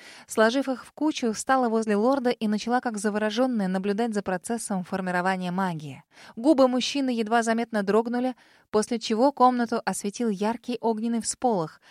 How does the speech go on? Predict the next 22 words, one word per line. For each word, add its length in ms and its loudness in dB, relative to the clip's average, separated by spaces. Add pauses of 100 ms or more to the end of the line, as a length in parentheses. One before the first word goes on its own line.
(240)
Одежда 380 2
мгновенно 500 2
вспыхнула, 640 -2
только 260 -2
пепел 340 0
остался, 540 0 (320)
ну 140 0
и 80 2
небольшой 480 4
огрызок 480 -2
рубахи 460 -2
с 100 -4
моей 260 -4
запекшейся 600 -4
кровью. 460 -4 (360)
«Залезай 400 2
под 140 -4
кровать, 400 4
и 80 -6
чтобы 260 -2
ни 140 -2
звука», 500 -8